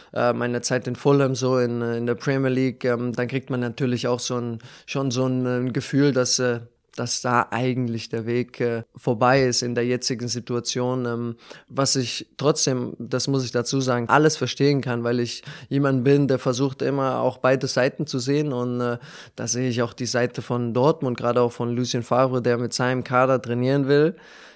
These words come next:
den er auch für sich plant, für die Saison plant. Und, äh, da war deswegen auch schon relativ früh klar, auch für mich,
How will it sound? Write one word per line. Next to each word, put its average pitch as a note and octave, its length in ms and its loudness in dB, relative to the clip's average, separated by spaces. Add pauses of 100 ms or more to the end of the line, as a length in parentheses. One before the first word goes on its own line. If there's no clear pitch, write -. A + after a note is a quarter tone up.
(160)
den C3+ 160 6
er B2+ 120 4
auch C3 260 6
für C3+ 200 -2
sich A#2+ 300 -2
plant, B2+ 320 4
für C3 140 -4
die A#2+ 100 -2
Saison B2 400 0
plant. A#2+ 400 0
Und, A#2 260 -2
äh, A2 180 -4 (100)
da G2+ 180 -2
war A2 160 -2
deswegen A2+ 400 -6
auch A2 140 -6
schon A2+ 160 -8
relativ A#2+ 460 -2
früh A#2+ 220 -2
klar, A#2+ 540 2
auch A2+ 140 -2
für - 160 -10
mich, B2+ 400 -2